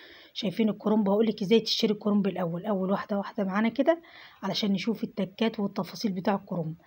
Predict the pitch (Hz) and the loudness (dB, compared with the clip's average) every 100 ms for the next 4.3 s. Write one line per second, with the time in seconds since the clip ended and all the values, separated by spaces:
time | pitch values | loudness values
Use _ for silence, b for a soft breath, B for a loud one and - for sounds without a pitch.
0 | b b b - 262 262 247 240 - - | b b b 4 4 6 4 4 -4 -2
1 | 226 214 - 185 175 160 170 - 233 226 | 0 0 -2 -2 -2 -2 -4 -2 -2 2
2 | 214 208 190 185 196 190 202 247 190 175 | 2 4 2 4 4 4 2 -2 -2 4
3 | 220 214 202 202 202 196 190 160 190 185 | 6 6 4 4 6 4 4 2 0 0
4 | 196 190 202 | 0 0 -2